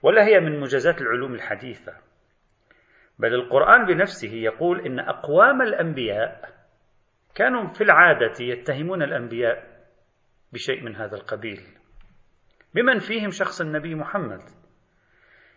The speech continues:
كانوا يقولون إن هؤلاء الأنبياء مجانين، يهذرون. قال تعالى في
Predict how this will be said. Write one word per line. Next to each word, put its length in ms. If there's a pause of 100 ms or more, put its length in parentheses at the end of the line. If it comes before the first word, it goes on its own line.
(320)
كانوا 200
يقولون 460
إن 100
هؤلاء 280
الأنبياء 520
مجانين، 600 (840)
يهذرون. 680 (1500)
قال 280
تعالى 500
في 260